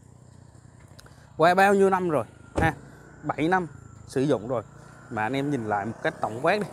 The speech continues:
bạn quay phim lấy một cái góc xa xa coi. Đó, đấy, đi lại một vòng cho anh em coi này, thấy không? Đó, bạn quay phim đi, thấy chưa?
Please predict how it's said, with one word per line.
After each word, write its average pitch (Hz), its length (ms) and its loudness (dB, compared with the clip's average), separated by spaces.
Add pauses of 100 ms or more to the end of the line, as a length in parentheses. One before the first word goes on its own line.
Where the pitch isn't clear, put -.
(140)
bạn 110 180 -4
quay 135 80 0
phim 139 220 -4
lấy 135 100 -4
một 127 100 -8
cái 127 100 -6
góc 160 160 -4
xa 151 160 -2
xa 135 280 -4
coi. 120 100 -8 (480)
Đó, 123 220 -2 (100)
đấy, 123 160 -6
đi 151 120 0
lại 120 220 -2
một 110 180 -10
vòng 113 280 -4
cho 123 140 -4
anh 131 80 -4
em 127 160 -6
coi 123 240 -2
này, 107 100 -10 (140)
thấy 127 100 -4
không? 131 80 -6 (480)
Đó, 123 200 -2
bạn 107 160 -10
quay 117 100 -4
phim 131 220 -4
đi, 127 120 -2 (200)
thấy 139 100 -6
chưa? 147 100 -4